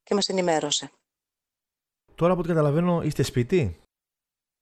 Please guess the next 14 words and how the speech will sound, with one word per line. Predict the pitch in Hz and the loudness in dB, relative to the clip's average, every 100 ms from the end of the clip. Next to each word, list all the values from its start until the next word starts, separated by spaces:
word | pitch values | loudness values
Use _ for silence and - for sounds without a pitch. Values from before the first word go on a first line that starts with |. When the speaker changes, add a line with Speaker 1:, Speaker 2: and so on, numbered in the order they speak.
| _ _ | _ _
Speaker 1:
Είχαμε | - 175 - 190 | -4 -2 2 0
επιλογή, | 175 151 143 127 131 151 - | 0 0 0 -2 -6 -6 -6
είχαμε | 160 - 165 | -6 -4 -2
την | 160 | -2
επιλογή | 147 143 139 139 160 | -4 -4 -4 -2 -2
να | 160 | 0
πάμε | 160 165 | -2 -2
σε | 175 143 | -4 -6
χώρους | - 147 139 139 170 - | -4 -2 -2 -2 -4 -6
που | - | -6
μας | 151 147 | -4 -2
έδινε | - 156 160 156 | -2 -2 -2 -2
το | 143 139 135 | -2 -4 -4
κράτος, | 131 135 127 156 185 - | -2 -2 -2 -2 -2 -4